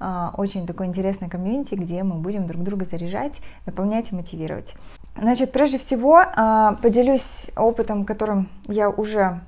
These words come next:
а, приобрела. А, это я поступила в Ма-, Назарбаев университет на программу магистратуры,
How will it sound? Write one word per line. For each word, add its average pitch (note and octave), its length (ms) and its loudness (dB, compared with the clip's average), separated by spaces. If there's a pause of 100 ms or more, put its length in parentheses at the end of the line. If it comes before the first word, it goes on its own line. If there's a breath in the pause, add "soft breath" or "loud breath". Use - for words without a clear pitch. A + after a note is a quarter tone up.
(160)
а, F3 640 -6
приобрела. G3+ 600 2 (360)
А, F#3+ 260 -6
это F#3+ 520 -2
я G3+ 220 0
поступила G3 600 -6
в - 40 -10
Ма-, F#3+ 280 -4
Назарбаев G3 520 -4
университет F#3+ 680 -6 (460 loud breath)
на G#3+ 320 0
программу G3+ 480 -2
магистратуры, F#3+ 840 -4